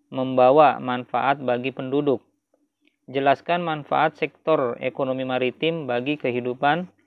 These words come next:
masyarakat. Manfaat sektor ekonomi maritim bagi kehidupan masyarakat yaitu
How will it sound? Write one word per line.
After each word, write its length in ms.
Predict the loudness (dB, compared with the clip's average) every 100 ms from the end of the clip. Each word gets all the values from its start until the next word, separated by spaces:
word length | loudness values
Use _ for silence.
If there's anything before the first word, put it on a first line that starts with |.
| _ _ -10
masyarakat. 960 | -8 -4 0 2 2 0 2 2 2 -4 _ _ _ _ _ _ _ _ _ _ _ _ _ _ _ _ _ _ _ _ _ -20 _ _ _ -20 -20 -20 _ _ -20 -20 2
Manfaat 880 | 4 6 4 4 6 6 4 4 0
sektor 560 | -4 -4 -4 _ -4
ekonomi 480 | -4 -4 -4 -4 -4
maritim 720 | -4 -4 -4 -4 -2 0 -2
bagi 320 | -2 -2 -2 -4
kehidupan 480 | -6 -6 -4 -4
masyarakat 640 | -4 -6 -4 -4 0 -2 -2
yaitu 720 | -4 -2 -4 -6 0 0 0